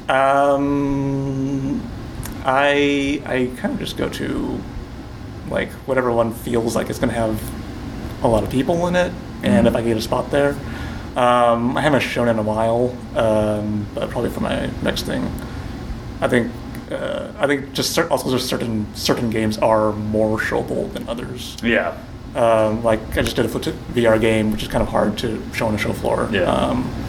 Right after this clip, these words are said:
Speaker 2: Dangerous, arguably.
Speaker 1: <laughs> Yeah, yeah, physically, uh, logistically, uh, very challenging.
Speaker 2: And you also get the weird, uh, not that they're weird, the people that have not tried V R for whatever reason, and
Speaker 1: Yeah.
Speaker 2: they're like, "Oh, a V R game,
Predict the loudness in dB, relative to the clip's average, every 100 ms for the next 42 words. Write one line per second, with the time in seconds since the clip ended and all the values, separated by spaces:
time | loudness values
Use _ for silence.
0 | -6 -6 2 4 4 2 0 0 -2 -4
1 | -4 -4 0 2 2 2 0 0 0 -2
2 | -2 0 0 0 2 2 2 0 -2 -8
3 | -10 -2 2 4 4 4 2 2 2 2
4 | 4 4 2 0 -4 -10 -10 -6 -2 -2
5 | 2 2 2 2 0 0 -2 -4 -8 0
6 | 2 4 4 4 4 2 2 0 -2 -12
7 | -12 -4 -4 0 2 2 2 2 2 0
8 | -2 -4 -10 -14 -12 -6 0 2 4 4
9 | 4 4 2 -2 -12 -14 -14 -4 0 2
10 | 4 2 0 -8 -12 -12 -12 -12 -10 2
11 | 2 4 2 4 4 4 2 2 2 2
12 | 0 0 0 2 0 0 2 4 4 2
13 | 2 2 2 2 2 2 2 0 -4